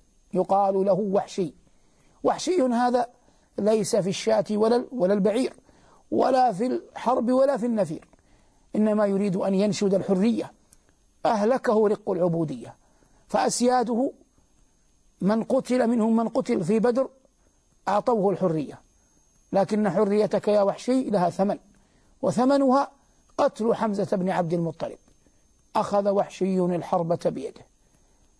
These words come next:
وذهب في العام الذي بعده مع جموع قريش إلى المدينة، وكان هناك معركة أحد، ذلكم الجبل الذي قال فيه صلى الله عليه وسلم: "أحد جبل يحبنا ونحبه".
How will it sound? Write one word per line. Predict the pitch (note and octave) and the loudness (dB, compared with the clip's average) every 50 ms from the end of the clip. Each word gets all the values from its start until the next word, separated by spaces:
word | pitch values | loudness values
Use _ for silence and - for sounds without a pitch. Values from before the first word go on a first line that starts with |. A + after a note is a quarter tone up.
| _ _ _ _ _ _ _ _ _ - | _ _ _ _ _ _ _ _ _ -2
وذهب | - F3+ G3+ A#3 G3+ A3 A3+ A3 | 0 0 2 2 2 2 0 0
في | F#3 G#3 | 0 0
العام | G#3 F3+ F#3+ A3+ A3 A3 | 0 0 0 0 0 -2
الذي | G#3+ G#3 A3 G3+ F#3+ G3+ | -2 -2 -2 -2 0 0
بعده | F#3 - - F#3 G3 G#3+ G3+ G3+ A3+ A#3 - - _ _ _ _ _ _ - | 0 0 0 0 -2 -2 0 0 0 -2 -4 -10 _ _ _ _ _ _ -4
مع | G3+ G3 F3+ F#3+ G#3 G3+ G#3 - _ _ _ - | -2 0 0 2 0 0 0 -2 _ _ _ -6
جموع | D3+ F3 G3+ G3 G#3+ A#3+ B3 A#3 | -2 0 2 4 4 4 4 2
قريش | B3 A#3+ - A#3+ B3 B3 B3 B3+ A3 - - - - _ _ _ _ _ _ _ - | 2 2 2 2 2 2 2 0 -2 -6 -10 -14 -18 _ _ _ _ _ _ _ 0
إلى | A3 A3 A3+ | 0 2 2
المدينة، | G#3 F#3+ F#3+ E3+ D#3 D3 - - - - _ _ _ _ _ _ _ _ _ _ - | 2 0 0 -2 -4 -8 -12 -14 -20 -20 _ _ _ _ _ _ _ _ _ _ -4
وكان | F#3+ F#3+ - G3 F#3+ F#3+ G3 | -4 -2 2 2 2 2 0
هناك | E3+ F3 G3 G#3 A3+ B3 - - - - - _ _ _ _ _ _ _ _ - | 0 0 0 0 0 0 -2 -4 -8 -20 -20 _ _ _ _ _ _ _ _ -2
معركة | F3 F3+ G#3+ G3 E3+ F#3 G3 A3+ - - A3 F3+ - G3 F3+ - - | 0 0 0 0 0 0 0 0 0 0 -4 -4 -2 -2 -2 0 0
أحد، | - - G#3+ F#3+ D#3+ - _ - - _ _ _ _ _ _ _ _ _ _ - - | 0 0 0 -2 -2 -4 _ -20 -20 _ _ _ _ _ _ _ _ _ _ -6 -2
ذلكم | - A3+ B3+ B3 A#3 - - A#3 B3 B3 | 0 2 2 2 0 -2 -2 -2 0 0
الجبل | A#3 F3 A#3 B3+ C4+ C#4 C#4 - - _ _ _ _ _ _ _ - | 2 2 2 2 2 0 0 -2 -6 _ _ _ _ _ _ _ -4
الذي | A3+ G3+ G3+ G#3 G#3+ | -2 -2 0 0 0
قال | - G#3+ G#3 G#3 F#3 | 0 2 2 2 2
فيه | E3+ G3+ F#3+ | 0 0 -2
صلى | F3 - G#3 G3 G3+ | 0 0 0 2 2
الله | G3 G3 G3+ E3+ G3 G3 | 2 2 2 2 2 2
عليه | F3+ F#3+ G3 G3+ | 2 2 0 0
وسلم: | G3 F#3 - - G3+ G3 G3 G3 F#3+ - _ _ _ _ _ _ _ _ - | 0 -2 0 0 0 2 2 0 0 -2 _ _ _ _ _ _ _ _ -2
"أحد | G#3+ F3+ - - F#3+ F#3 F#3 | -2 0 0 0 0 0 2
جبل | F#3+ G3 F#3 D#3+ F3+ F#3 F3+ F#3 F3+ F#3 F#3 F3 F3 | 2 0 2 2 2 2 2 2 0 0 -2 -2 -4
يحبنا | F3+ - - F3 D#3 D#3 F3 F#3 F3+ F3 | -2 -2 -2 -4 -2 -2 -2 0 0 0
ونحبه". | D#3+ F3 E3+ D#3 - - E3 - _ - | 0 0 0 -2 -4 -8 -10 -16 _ -20